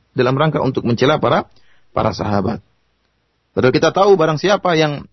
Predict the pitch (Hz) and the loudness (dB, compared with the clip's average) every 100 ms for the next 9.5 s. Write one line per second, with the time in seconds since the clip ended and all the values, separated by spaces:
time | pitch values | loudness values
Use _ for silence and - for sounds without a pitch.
0 | _ - 120 - 151 254 226 185 151 135 | _ -8 -8 0 2 2 2 0 0 -2
1 | 135 131 131 131 110 147 127 127 - _ | -2 -4 -8 -12 -4 -2 -2 -6 -10 _
2 | _ _ _ - 226 214 196 208 - 196 | _ _ _ -10 -6 -4 0 0 0 0
3 | 190 165 170 165 165 143 - 156 135 135 | -2 -2 -2 0 -2 -2 -2 -2 -2 -2
4 | 143 139 156 220 220 202 185 180 151 160 | 0 0 0 0 0 0 0 0 -2 -4
5 | 147 160 151 143 143 - 143 143 143 156 | -2 -2 -2 -4 -4 -2 0 0 0 2
6 | 165 151 320 254 220 196 - _ _ - | 0 0 -2 -6 -4 -10 -10 _ _ -2
7 | 185 180 185 175 180 170 196 180 135 160 | 0 2 0 0 0 2 2 2 2 0
8 | 147 202 254 233 - 214 185 185 180 190 | 2 2 2 -2 -2 -2 -2 -2 -2 -2
9 | 165 190 170 156 | -4 -4 -2 0